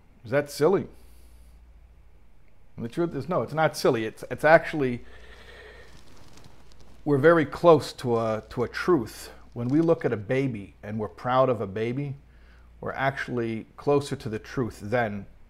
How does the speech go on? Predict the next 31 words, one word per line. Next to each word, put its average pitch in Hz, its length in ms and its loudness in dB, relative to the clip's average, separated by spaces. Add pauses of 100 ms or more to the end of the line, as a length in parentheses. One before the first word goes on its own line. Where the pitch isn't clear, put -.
(640)
than 113 220 -4
we 110 140 -4
are 123 220 4
many 113 220 -4
times 110 360 -6
when 110 120 -8
the 104 80 -8
child 104 340 -6
gets 90 180 -12
older. 95 320 -10 (2250)
The 110 100 -8
truth 220 360 4
is, 123 400 0 (440)
"Va'amech - 1800 -4
kulam 143 300 2
tzadikim, 104 480 -8
ma'aseh 120 360 -2
lo-, 120 220 0
ma'aseh 123 440 -2
yodeh 117 280 -2
lehispoer." 123 640 4 (1040)
Hashem 139 360 6
says 131 200 2
about 127 240 4
every 147 180 6
single 127 280 -2
Jew, 113 180 -2
"I'm 127 120 2
proud 160 320 10
of 95 120 -6
you." 101 140 -16